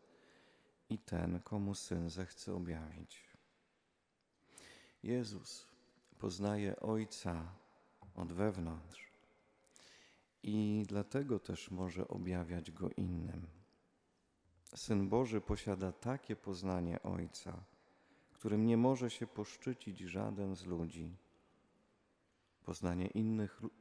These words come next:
innych ludzi, poznanie Boga przez innych ludzi jest w zasadzie niewiedzą. Jedynie Bóg może mówić o sobie tyle, ile sam chce.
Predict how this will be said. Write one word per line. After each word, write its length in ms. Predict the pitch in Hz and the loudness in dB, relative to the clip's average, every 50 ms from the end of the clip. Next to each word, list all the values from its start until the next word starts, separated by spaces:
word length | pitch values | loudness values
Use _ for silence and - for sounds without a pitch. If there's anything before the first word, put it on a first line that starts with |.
| - - | 0 4
innych 380 | 110 117 113 104 98 - - | 4 6 6 6 4 2 2
ludzi, 440 | 110 127 139 135 98 87 78 85 90 - - - - - - - - - _ _ _ _ - - - - - _ - | 2 2 2 2 0 -6 -8 -8 -10 -12 -16 -20 -20 -20 -20 -20 -20 -20 _ _ _ _ -20 -20 -20 -20 -20 _ -10
poznanie 360 | 82 78 82 90 87 87 87 | -8 -4 -2 0 0 0 2
Boga 340 | 87 90 120 139 123 101 92 | 6 6 6 6 6 4 0
przez 320 | 90 - - 92 - - | -2 -4 -6 -8 -4 -4
innych 360 | 95 92 90 90 87 - - | -4 -4 -2 -4 -6 -6 -6
ludzi 320 | - 101 101 98 101 101 104 | -4 -4 -4 -4 -4 -2 -2
jest 300 | 113 117 110 - - 113 | -2 -2 -2 -6 -8 -6
w 20 | |
zasadzie 640 | 107 110 107 - - 120 120 113 113 120 120 117 113 - - - - - - - - - - - - - _ - | -4 -4 -4 -2 -2 -2 0 0 2 2 2 2 2 -2 -10 -20 -20 -20 -20 -20 -20 -20 -20 -20 -20 -18 _ 0
niewiedzą. 600 | 92 95 110 123 123 127 135 131 113 87 82 80 82 92 - - - - - _ _ _ _ _ _ _ _ _ _ _ _ _ _ _ _ _ - - - - - - _ | 4 4 4 4 4 2 2 0 0 -2 -6 -10 -14 -14 -18 -20 -20 -20 -20 _ _ _ _ _ _ _ _ _ _ _ _ _ _ _ _ _ -20 -20 -20 -20 -20 -14 _
Jedynie 380 | - 101 98 107 113 117 123 123 | -2 0 4 6 8 8 8 8
Bóg 300 | 110 120 156 165 - - | 6 4 2 0 4 4
może 260 | 113 113 101 104 104 | 4 4 6 8 8
mówić 340 | 98 107 113 113 117 - - | 8 8 6 4 2 0 0
o 60 | 113 | -2
sobie 360 | - - - 123 110 117 113 | 0 0 0 2 4 2 2
tyle, 300 | - - 135 131 127 123 | 2 2 2 4 4 4
ile 260 | 123 127 120 120 113 110 | 4 4 4 4 4 4
sam 320 | - - 117 117 117 113 | 2 0 2 2 2 2
chce. 460 | - - - - - 90 82 80 80 | 0 -4 -10 -6 -4 -4 -2 -2 -4